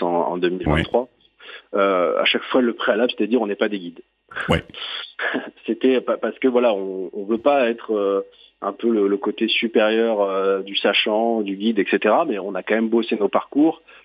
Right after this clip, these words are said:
Speaker 1: et on raconte quand même des choses sur le territoire qu'on va voir.
Speaker 2: Mm.
Speaker 1: Mais après, on veut, on n'est pas des guides dans le sens où on veut laisser aussi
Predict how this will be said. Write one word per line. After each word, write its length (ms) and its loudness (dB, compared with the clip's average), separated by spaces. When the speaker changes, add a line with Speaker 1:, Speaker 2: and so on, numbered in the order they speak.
Speaker 1:
et 40 -8
on 140 2
raconte 440 0
quand 80 2
même 180 0
des 100 -2
choses 260 2
sur 260 2
le 120 2
territoire 460 -2
qu'on 120 -2
va 80 4
voir. 280 -2
Speaker 2:
Mm. 120 4
Speaker 1:
Mais 80 2
après, 220 2
on 140 2
veut, 260 2
on 100 -4
n'est 120 2
pas 120 2
des 120 0
guides 160 -6
dans 120 -2
le 60 -8
sens 220 -4
où 40 0
on 40 0
veut 140 2
laisser 280 2
aussi 460 0